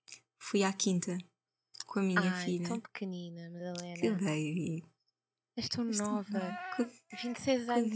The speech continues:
Speaker 1: vida pela
Speaker 2: tinha
Speaker 1: frente.
Speaker 2: quantos filhos?
Speaker 1: Tinhas dois.
Speaker 2: Já
Speaker 1: Já
Speaker 2: tinha
Speaker 1: tínhamos
Speaker 2: dois,
Speaker 1: dois.
Speaker 2: é verdade.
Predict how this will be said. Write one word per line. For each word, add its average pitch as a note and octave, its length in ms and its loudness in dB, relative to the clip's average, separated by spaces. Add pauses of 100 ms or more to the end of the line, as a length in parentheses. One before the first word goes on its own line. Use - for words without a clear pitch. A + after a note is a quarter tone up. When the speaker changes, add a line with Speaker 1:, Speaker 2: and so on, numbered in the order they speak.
Speaker 1:
vida G#3+ 140 0
pela G#3+ 120 0
Speaker 2:
tinha A#3 120 2
Speaker 1:
frente. - 80 -16
Speaker 2:
quantos A3 300 0
filhos? F3 360 -6 (220)
Speaker 1:
Tinhas G#3 260 4
dois. E3 320 0 (1400)
Speaker 2:
Já - 40 -8
Speaker 1:
Já G3 120 0
Speaker 2:
tinha F#3+ 120 -4
Speaker 1:
tínhamos F#3+ 300 0
Speaker 2:
dois, F#3+ 240 0
Speaker 1:
dois. - 40 0
Speaker 2:
é F#3 40 -2
verdade. - 280 -4